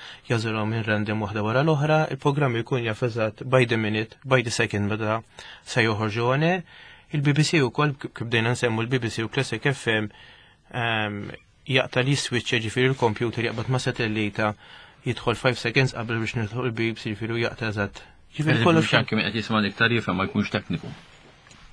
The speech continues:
Speaker 2: Għanna, fil-weekend ma jkun hawn ħadd.
Speaker 1: Ma jkun hawn ħadd, eżatt.
Speaker 2: Naturalment.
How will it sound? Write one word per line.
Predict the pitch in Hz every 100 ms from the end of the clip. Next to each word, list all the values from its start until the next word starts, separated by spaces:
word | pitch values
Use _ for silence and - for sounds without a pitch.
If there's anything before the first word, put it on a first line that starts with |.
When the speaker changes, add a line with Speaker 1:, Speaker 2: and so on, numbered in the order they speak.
| - - - -
Speaker 2:
Għanna, | 127 135
fil-weekend | - 123 143 123 107
ma | 110
jkun | 131 120
hawn | 120
ħadd. | 98 - 139
Speaker 1:
Ma | 147
jkun | 147 135
hawn | 113
ħadd, | 101 - 101
eżatt. | 95 -
Speaker 2:
Naturalment. | 123 117 117 135 92 -